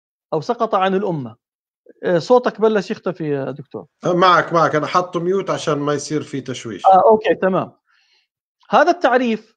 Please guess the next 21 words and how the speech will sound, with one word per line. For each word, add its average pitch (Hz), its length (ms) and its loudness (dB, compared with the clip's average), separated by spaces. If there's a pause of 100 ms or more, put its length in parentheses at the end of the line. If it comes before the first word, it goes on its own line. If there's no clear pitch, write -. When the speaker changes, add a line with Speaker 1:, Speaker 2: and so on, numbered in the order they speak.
Speaker 1:
اللي 185 260 -8
سقط، - 580 -4
إذا 190 160 0
سقط 226 380 -2
عن، 208 380 -4 (280)
آه، 165 100 -2
إذا 185 220 2
قام 233 280 2
به 214 160 0
البعض 208 340 0
سقط 226 320 -4
عن 196 220 0
الأمة، 180 500 -4 (140)
هذا 233 200 0
تعريف 233 340 -6
خاطئ، 254 440 -2 (580)
مش 233 260 -6
صحيح 220 560 -6 (120)
أبدًا. 147 420 0 (1500)
التعريف 226 420 2
الصحيح 254 680 -2